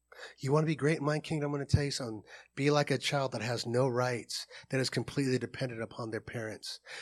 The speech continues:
that can give you nothing in return, and all the child can do is receive. That's what I want you to be like. That's what I want you to be like.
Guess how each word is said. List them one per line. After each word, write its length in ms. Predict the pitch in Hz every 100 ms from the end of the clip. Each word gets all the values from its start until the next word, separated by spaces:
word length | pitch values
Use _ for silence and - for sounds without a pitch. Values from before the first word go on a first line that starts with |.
| -
that 140 | 151
can 140 | 156 127
give 180 | 147
you 120 | 131 123
nothing 400 | 131 147 151 143
in 140 | 131
return, 560 | 123 - 135 135 139 135 - -
and 140 | 117 120
all 140 | 139
the 100 | 135
child 300 | - 143 131
can 100 | 131
do 160 | 127 123
is 140 | 107
receive. 580 | 104 - - 120 110 - - - -
That's 260 | 139 127
what 80 | 135
I 40 | 127
want 220 | 123 113
you 100 | 117
to 60 |
be 160 | 101 123
like. 460 | 117 101 87 - - _ _ _ _ _ _ _ _ _ _ _ _ _ _ _ _ _
That's 360 | 143 143 - -
what 180 | 127 151
I 20 |
want 240 | 139 131
you 460 | 117 135 135 123 - - -
to 140 | - 127
be 260 | 135 143
like. 280 | 139 120